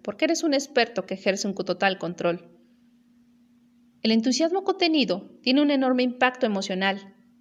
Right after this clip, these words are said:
y es una de las marcas distintivas de un experto. Solo recuerda no mantenerte demasiado tiempo en un mismo tono, o de lo contrario, el prospecto se aburrirá, se habituará, para decirlo en otros términos científicos,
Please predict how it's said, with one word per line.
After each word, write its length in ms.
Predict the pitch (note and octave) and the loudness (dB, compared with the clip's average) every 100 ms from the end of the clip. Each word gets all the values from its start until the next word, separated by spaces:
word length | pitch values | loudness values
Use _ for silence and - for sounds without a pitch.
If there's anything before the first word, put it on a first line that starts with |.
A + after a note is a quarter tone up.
| _ | _
y 120 | G#3 | -4
es 100 | A3 | 0
una 180 | C#4 D4 | 0 2
de 80 | C#4 | 2
las 160 | A3+ | 2
marcas 400 | A#3 A#3+ A#3+ A3 | 2 0 0 -4
distintivas 640 | G#3+ G#3 G#3 G#3 A#3+ A3 G#3+ | -4 -4 -6 -4 -2 0 0
de 60 | |
un 120 | G#3+ G3+ | -2 -4
experto. 640 | G3+ - G3+ - E3+ - _ _ _ _ _ _ | -4 0 0 0 -12 -14 _ _ _ _ _ _
Solo 260 | - B3+ D4 | -4 2 4
recuerda 500 | D4 C#4+ C4+ B3 G3 | 2 2 2 4 2
no 140 | G3+ | 0
mantenerte 580 | A3+ B3 B3 A#3+ A3+ G3+ | 0 0 0 0 0 -2
demasiado 460 | F#3 F#3+ G3 A3+ A#3+ | -2 -4 -2 -2 -2
tiempo 340 | A#3+ A#3 G3+ | -2 -2 -2
en 80 | F#3+ | -4
un 140 | G3 | -2
mismo 300 | G3+ G3 F#3+ | -2 -2 -4
tono, 440 | F#3+ G#3 F#3+ F#3+ - _ _ _ _ _ _ | -2 -4 -4 -8 -20 _ _ _ _ _ _
o 100 | G3+ | -2
de 100 | F#3+ | 0
lo 120 | F#3 | 0
contrario, 640 | F#3 G3+ G3+ B3 E3 E3+ - _ _ _ | 0 0 2 2 2 -4 -10 _ _ _
el 200 | - G3 | -6 -4
prospecto 500 | F#3+ F#3 F#3 F#3+ F#3+ | -2 -4 -2 -4 -4
se 100 | F#3 | -4
aburrirá, 640 | F3+ F3+ F#3 A3+ A#3 - _ _ _ _ _ _ | -4 -2 -2 -2 -4 -18 _ _ _ _ _ _
se 160 | - | -2
habituará, 560 | F#3 F#3 F#3 F#3+ B3 D4+ | 0 0 0 4 6 6
para 180 | B3 A3+ | 6 4
decirlo 320 | G#3 A#3+ A3+ | 2 0 -2
en 80 | A3 | -2
otros 260 | G#3+ G#3+ | -4 -6
términos 380 | - A3 G#3 F#3+ | -2 -2 0 -4
científicos, 800 | F#3+ F#3 A3+ A3+ F#3 F3+ - - | -6 -6 -4 -6 -6 -6 -8 -14